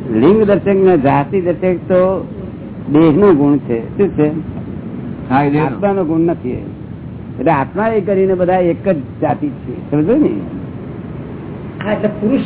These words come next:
Speaker 3: શબ્દ જે છે, હા.
Speaker 1: આત્મા એ કરીને જીવ જ છે બધા, તો સંસારી જીવો. પણ તેમાં પછી આ શરીરના આધારે નામ પાડીએ તો જાતિમાં આવે કે સ્ત્રીલિંગ કે પુરુષલિંગ,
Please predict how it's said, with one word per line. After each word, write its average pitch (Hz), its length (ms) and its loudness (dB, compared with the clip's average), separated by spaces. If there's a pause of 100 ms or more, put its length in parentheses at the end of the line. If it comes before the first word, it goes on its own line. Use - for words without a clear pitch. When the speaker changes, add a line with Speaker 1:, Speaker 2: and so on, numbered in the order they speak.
Speaker 3:
શબ્દ 208 240 2
જે 202 200 4
છે, 147 300 -2
હા. - 960 -6
Speaker 1:
આત્મા 240 240 4
એ 190 100 4
કરીને 185 520 2
જીવ 160 480 4
જ - 20 -2
છે - 260 0
બધા, 120 260 0 (400)
તો 156 320 2 (360)
સંસારી 160 420 4
જીવો. 120 360 -2 (920)
પણ 175 160 4
તેમાં 175 320 4
પછી 175 280 0
આ 175 180 4
શરીરના 190 560 2
આધારે 180 360 0
નામ 170 240 -2
પાડીએ 180 440 2 (1040)
તો 170 140 4
જાતિમાં 170 600 2
આવે 135 200 -4
કે 156 160 -4
સ્ત્રીલિંગ - 1800 2
કે 160 100 4
પુરુષલિંગ, 156 600 4